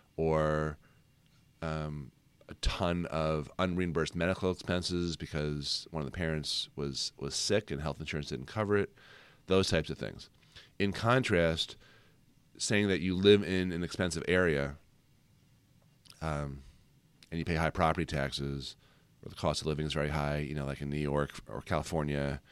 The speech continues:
compared to other places, that's not new information because they already have your address and they have an understanding,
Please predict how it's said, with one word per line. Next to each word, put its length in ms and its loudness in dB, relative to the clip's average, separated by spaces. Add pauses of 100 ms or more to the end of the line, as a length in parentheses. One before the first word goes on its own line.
(340)
compared 480 -2
to 320 -2
other 160 0
places, 540 -4 (260)
that's 220 0
not 160 2
new 120 4
information 600 -2
because 640 -2 (300)
they 160 -4
already 160 0
have 280 -2
your 120 -2
address 580 -4 (560)
and 240 -8
they 80 -8
have 140 -6
an 60 -4
understanding, 720 -4